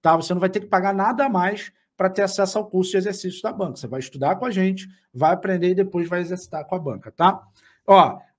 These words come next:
além disso, tem uma garantia de sete dias e um ano de acesso, beleza? Então, não perde tempo, o link tá na descrição. Doze de trinta e três e setenta e seis, trinta e três reais e setenta e seis. O que que tu faz com isso hoje em dia,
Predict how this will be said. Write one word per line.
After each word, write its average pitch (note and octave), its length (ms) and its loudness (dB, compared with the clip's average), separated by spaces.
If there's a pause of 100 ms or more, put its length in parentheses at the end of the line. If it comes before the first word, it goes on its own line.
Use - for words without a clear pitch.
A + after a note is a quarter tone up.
(160)
além G#3 420 6
disso, F#3 340 4
tem F3 120 0
uma F3 100 2
garantia F#3 480 2
de E3+ 80 -10
sete D3 380 -4
dias G3+ 500 -4 (500)
e A3 300 0 (140)
um C#4 340 4
ano G#3 400 2
de G3 160 -4
acesso, E3 760 -8 (600)
beleza? A3 500 2 (160)
Então, G3 360 0
não B3 180 -4
perde G#3+ 300 0
tempo, F3+ 520 -4 (160)
o D#3 120 -4
link F#3 260 -4
tá F#3 140 -2
na F#3 80 -4
descrição. E3 720 -8 (400)
Doze G3+ 440 8
de G3 120 -4
trinta G3+ 300 -4
e - 40 -4
três F#3+ 300 -2
e - 20 -10
setenta F3+ 420 -6
e D#3 40 -8
seis, D#3+ 340 -8
trinta G#3+ 240 -6
e G#3+ 40 -2
três B3 280 -8
reais A#3 240 -4
e - 40 -14
setenta A3 420 -8
e - 20 -4
seis. F3+ 280 -2
O - 40 -14
que G#3+ 120 -8
que - 80 -20
tu F#3+ 100 -12
faz F#3+ 280 -8
com F#3+ 180 -4
isso F3+ 260 -2
hoje F3+ 200 2
em E3 40 -10
dia, G3+ 560 2